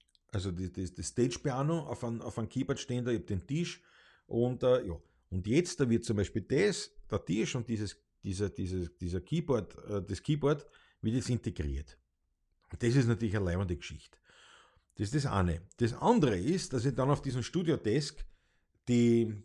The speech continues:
äh, das, so, das, das, äh, Audio-Interface, wie sie das nennt, also das ist die, das Gerät, wo man da mit einem normalen Mikrofon, also mit den, äh,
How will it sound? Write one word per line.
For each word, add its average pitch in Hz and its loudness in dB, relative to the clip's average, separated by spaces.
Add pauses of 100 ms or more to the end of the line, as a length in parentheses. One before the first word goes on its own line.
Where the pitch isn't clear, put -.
(160)
äh, 104 0
das, 92 -6
so, 110 -2
das, - -8
das, 92 -6
äh, 92 -4 (100)
Audio-Interface, 139 2
wie 117 -2
sie 117 -2
das 113 0
nennt, 117 0
also 131 0
das 123 -4
ist 131 -6 (100)
die, 123 -4
das - -6
Gerät, 131 0 (420)
wo 127 2
man 139 0
da 135 2
mit 131 0
einem 127 0
normalen 120 0
Mikrofon, 117 -4
also 110 -6
mit 101 -8
den, 92 -6
äh, 90 -8